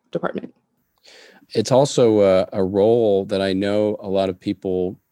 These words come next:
Speaker 2: get involved in when they're interested in the healthcare field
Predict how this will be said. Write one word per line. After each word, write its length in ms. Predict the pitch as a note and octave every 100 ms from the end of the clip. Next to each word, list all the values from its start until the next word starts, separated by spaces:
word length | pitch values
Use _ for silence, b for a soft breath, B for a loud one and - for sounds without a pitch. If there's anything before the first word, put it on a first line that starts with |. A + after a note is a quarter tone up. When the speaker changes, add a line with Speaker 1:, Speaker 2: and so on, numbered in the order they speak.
| _
Speaker 2:
get 140 | G2
involved 560 | G2 F#2 F#2 G2+ G2+ G2
in 160 | F#2+ F#2
when 200 | G2 G2
they're 240 | F#2 G2+
interested 600 | - A#2 - G#2 - G2+ F#2
in 120 | F2+
the 80 | F2+
healthcare 440 | F#2+ - F#2+ E2+
field 440 | - C#3+ D2 C#2